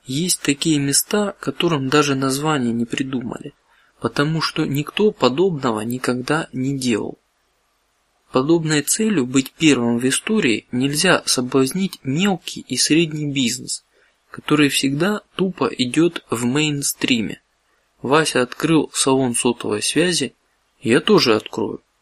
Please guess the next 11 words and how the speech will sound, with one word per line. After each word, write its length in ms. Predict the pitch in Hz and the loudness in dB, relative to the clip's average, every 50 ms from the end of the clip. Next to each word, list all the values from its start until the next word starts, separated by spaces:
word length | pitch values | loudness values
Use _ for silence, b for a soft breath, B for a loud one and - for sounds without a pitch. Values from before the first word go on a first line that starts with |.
| _ _ _ _ _ _ - | _ _ _ _ _ _ -4
Петя 320 | - 131 127 123 - 127 | 0 0 0 0 -2 -6
поставил 640 | - - 123 120 - - - 135 127 123 123 120 - | -2 0 0 0 0 -2 -2 0 0 2 0 0 0
игровые 600 | 123 127 127 135 127 131 131 131 131 123 120 117 | -2 -2 2 2 2 2 2 2 4 4 4 4
автоматы, 680 | 120 - - 131 127 143 175 190 175 - - 101 - _ - | 2 0 -4 -4 -2 -2 0 -2 -2 -4 -6 -10 -10 _ -8
я 220 | - 113 110 107 | -4 -2 -2 -2
тоже 340 | - - 170 170 156 139 110 | 0 0 0 0 2 0 -2
поставлю. 640 | - - - - - - - - - - - _ - _ _ _ _ _ _ _ _ _ _ _ _ _ _ _ _ _ _ _ _ _ _ _ _ _ _ _ _ _ _ _ _ _ _ _ _ _ _ _ _ _ _ _ _ _ _ _ _ _ _ _ _ _ _ _ 127 | -2 -6 -6 -6 -6 -6 -8 -12 -12 -14 -18 _ -20 _ _ _ _ _ _ _ _ _ _ _ _ _ _ _ _ _ _ _ _ _ _ _ _ _ _ _ _ _ _ _ _ _ _ _ _ _ _ _ _ _ _ _ _ _ _ _ _ _ _ _ _ _ _ _ -6
Никакого 760 | 117 135 170 202 202 - 190 185 - - 196 190 175 160 151 | -2 -2 0 -2 -2 -2 -4 -4 -2 2 2 4 4 4 2
хай-тека 840 | 139 - - 151 143 139 - _ - - 127 113 107 - - 110 117 | 2 0 -2 -2 -4 -4 -6 _ 2 2 4 4 2 0 -4 -6 -6
и 160 | - - 127 | -6 -6 -6
хай-хьюма. 920 | - - - 143 135 127 - - - - 131 127 120 113 107 120 120 - | -4 -2 0 0 0 0 0 -4 -2 -2 0 2 2 0 0 -4 -10 -14